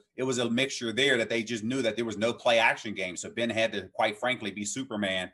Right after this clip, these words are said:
and put the cape on, couldn't make a mistake because the defense was depleting as well. They lost Devin Bush in week five, but that injury to Bud Dupree in week eleven, that dismantled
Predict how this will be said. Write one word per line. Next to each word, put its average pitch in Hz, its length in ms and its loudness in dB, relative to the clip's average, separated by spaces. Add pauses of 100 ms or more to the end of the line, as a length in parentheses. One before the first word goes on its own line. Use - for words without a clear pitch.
(260)
and 92 100 -12
put 127 140 -2
the 110 80 -6
cape 123 260 0
on, 120 160 2
couldn't 127 240 -4
make 113 160 0
a 107 60 -4
mistake 127 500 -2 (240)
because 127 320 4
the 113 80 -2
defense 131 560 -2
was 104 140 -4
depleting 104 500 -2
as 101 140 -10
well. 139 460 6 (240)
They 113 100 0
lost 127 300 4
Devin 123 240 2
Bush 123 260 0
in 113 100 -4
week 113 240 -4
five, 131 300 4
but 98 140 -2
that 143 260 4 (160)
injury 123 400 -2
to 104 80 -2
Bud 113 300 2
Dupree 110 340 -4
in 95 100 -2
week 107 200 -4
eleven, 101 440 2 (280)
that 127 260 2
dismantled 107 800 0